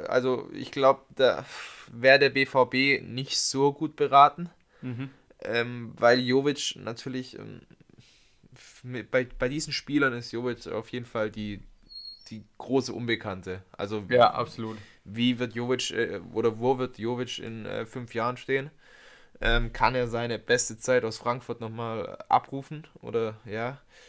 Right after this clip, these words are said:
Speaker 1: Und, ähm, dann erscheinen mir bei diesem Risiko natürlich auch zwanzig Millionen vielleicht ein bisschen zu hoch gegri-, äh, zu, zu niedrig gegriffen.
Speaker 2: Mhm.
Speaker 1: Ähm,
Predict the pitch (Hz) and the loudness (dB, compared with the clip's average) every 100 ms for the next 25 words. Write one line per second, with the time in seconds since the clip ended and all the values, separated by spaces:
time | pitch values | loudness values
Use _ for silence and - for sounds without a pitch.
0 | - _ _ - 120 120 120 113 - 98 | -20 _ _ 2 6 6 2 -6 -8 -4
1 | 113 113 110 101 - - 110 107 123 - | -4 -6 -8 -12 -10 0 2 4 2 4
2 | 120 127 131 131 127 - 110 107 _ _ | 6 6 4 -6 -4 0 -2 -2 _ _
3 | - - 127 131 113 120 127 127 131 120 | -20 -12 -10 -8 -6 -6 -6 -8 -6 -6
4 | 110 113 113 101 - - 113 113 - - | -6 -8 -4 -6 -6 -8 -4 -6 -8 -12
5 | 107 107 110 120 120 - - _ - 113 | -8 -2 0 -2 -6 -14 -20 _ -8 -4
6 | 104 - 107 107 113 104 101 _ - - | -4 -6 -12 -10 -10 -10 -12 _ -16 -12
7 | 117 127 131 139 - 139 123 117 113 - | -6 -4 -6 -10 -10 -2 6 6 6 -2
8 | 120 110 113 - 123 131 139 - 127 139 | -6 -8 -10 -10 -10 -10 -14 -14 -8 -6
9 | 143 143 _ - 131 127 147 - - 139 | -6 -10 _ -12 -8 -6 -8 -12 -10 2
10 | 135 135 135 131 | 6 6 2 -10